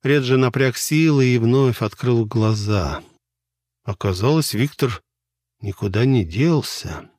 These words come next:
Нет, Синак не боялся смерти, но погибать именно так ему не хотелось. Слишком уж подлой казалась ему такая смерть. Не на работе, не от инфаркта, не в бою, а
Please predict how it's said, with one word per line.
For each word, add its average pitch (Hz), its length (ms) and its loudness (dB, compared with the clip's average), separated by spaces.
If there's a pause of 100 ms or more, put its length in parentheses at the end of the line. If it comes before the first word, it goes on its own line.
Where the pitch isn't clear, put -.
(160)
Нет, 98 320 0
Синак 131 480 0
не 117 100 2
боялся 104 800 -2
смерти, 101 680 -2
но 90 180 -4
погибать 117 720 -2
именно 101 320 2 (100)
так 135 280 0
ему 104 340 0 (540)
не 73 120 -8
хотелось. - 1080 -4 (1120)
Слишком 127 520 0
уж - 180 -2 (320)
подлой 113 460 2
казалась 117 580 0
ему 110 260 2
такая 101 640 -2
смерть. 101 840 -2 (640)
Не 123 220 2
на 151 160 4
работе, 135 560 2
не 113 140 2
от 127 200 -2
инфаркта, 113 720 0
не 113 180 4
в 123 120 -2
бою, 127 480 2
а 104 140 -2